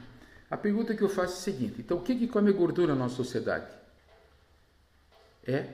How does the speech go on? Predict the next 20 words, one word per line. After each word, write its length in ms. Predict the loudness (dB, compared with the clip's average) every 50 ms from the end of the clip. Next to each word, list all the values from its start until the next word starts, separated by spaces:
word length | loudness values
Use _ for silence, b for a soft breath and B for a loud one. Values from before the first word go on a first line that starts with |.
| -16 -20 -20 -16 -6 -2
o 80 | 0
homem, 300 | 0 2 2 0 0 -2 -6 -10 -14 -18 -20 -20 -20 _ _ _ _ -10 -4
né? 440 | 0 0 2 0 0 -2 -6 B B B B B B B
O 40 | -4
cara 240 | 0 2 2 2 2
que 120 | 2 0
vai 200 | 2 2 2 2
comer 340 | 0 0 -2 0 0 0 -2
churrasco 680 | -2 -2 -4 -4 -2 -2 -2 -2 -2 -2 -4 -8 -8 -8
até 200 | -8 -6 -4 -4
a 20 |
noite 220 | -2 -2 -2 -2 -2
com 80 | -6
os 100 | -6 -6
amigos, 520 | -6 -6 -6 -4 -2 -2 -2 -2 -2 -4 -6
depois 260 | -6 -4 -4 -4 -4
toma 220 | -4 -4 -2 -2
uma 80 | -2 -4
cervejinha 640 | -4 -6 -4 -2 -2 -4 -4 -4 -4 -4 -4 -4
lá, 380 | -4 -6 -6 -6 -6 -8 B